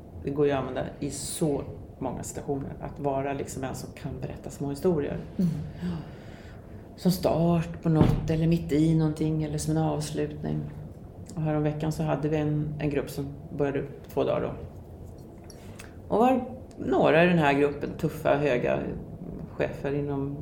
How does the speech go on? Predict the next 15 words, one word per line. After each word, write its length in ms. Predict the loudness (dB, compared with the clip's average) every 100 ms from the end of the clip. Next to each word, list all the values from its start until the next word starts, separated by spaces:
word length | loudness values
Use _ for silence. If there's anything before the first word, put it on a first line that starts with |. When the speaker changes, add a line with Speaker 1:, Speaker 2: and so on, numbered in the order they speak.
| -8 -8 -6
Speaker 1:
forskning. 500 | -6 -4 -4 -4 -4 -8 2
<laughs> 760 | 2 2 -6 -12 -14 -14 -8
Lite 180 | -2 -2
kritiska, 500 | 2 0 0 -2 0 0
men 100 | 2
då 60 |
hade 220 | 2 2
ordföranden 400 | 2 0 2 2 2
sagt 200 | -2 -4
att 100 | -2
ni 80 |
ska 140 | -2 0
göra 360 | 0 0 0
det 80 | 0
här, 160 | 0